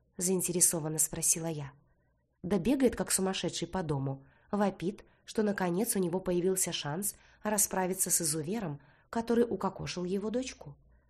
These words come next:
Совсем из ума выжил старик. А давеча самолично перерезал дюжину кур в курятнике. Я потом нашла их тушки в сарае.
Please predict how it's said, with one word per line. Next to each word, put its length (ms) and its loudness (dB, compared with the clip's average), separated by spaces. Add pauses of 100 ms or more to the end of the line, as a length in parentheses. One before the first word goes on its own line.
Совсем 440 0
из 120 2
ума 200 0
выжил 240 -2
старик. 500 -4 (480)
А 140 0
давеча 560 0 (140)
самолично 680 4
перерезал 640 2
дюжину 460 2
кур 220 0
в 100 -10
курятнике. 680 -4 (460)
Я 160 2
потом 300 0
нашла 360 2
их 140 -2
тушки 320 -2
в 60 2
сарае. 480 -2